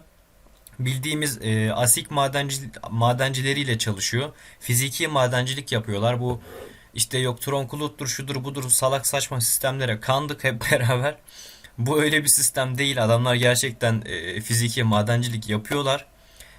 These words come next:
Girip hani sistemi siz de bakarsınız zaten. Yani kendim inanmasam zaten bin sekiz yüz lirayı, geri zekalı mıyım affedersiniz, yatırayım.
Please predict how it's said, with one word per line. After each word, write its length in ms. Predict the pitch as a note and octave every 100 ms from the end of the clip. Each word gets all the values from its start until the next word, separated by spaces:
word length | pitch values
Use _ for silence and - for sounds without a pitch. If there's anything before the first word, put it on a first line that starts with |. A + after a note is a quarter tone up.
| - -
Girip 220 | - D#3 D3+
hani 220 | C3+ B2
sistemi 380 | - - C#3+ C3
siz 160 | C3+
de 120 | B2
bakarsınız 580 | G#2 A2+ D3 C#3+ D3+ C#3
zaten. 380 | C#3 C#3 D3+ D3
Yani 300 | B2+ C#3 B2+
kendim 340 | A#2 C3+ B2+
inanmasam 580 | A#2 B2 A#2 A2+ G#2+ G#2+
zaten 360 | G#2+ A2 A2 G#2+
bin 120 | A#2+
sekiz 340 | A#2 A#2 B2
yüz 100 | A2
lirayı, 300 | A2 A2 G2
geri 200 | G2 A2
zekalı 400 | A#2 A2 A2 G2+
mıyım 220 | G2+ G2 G2
affedersiniz, 600 | G#2 G2+ G2 - A#2+ A2
yatırayım. 460 | G#2+ A2 A2 C3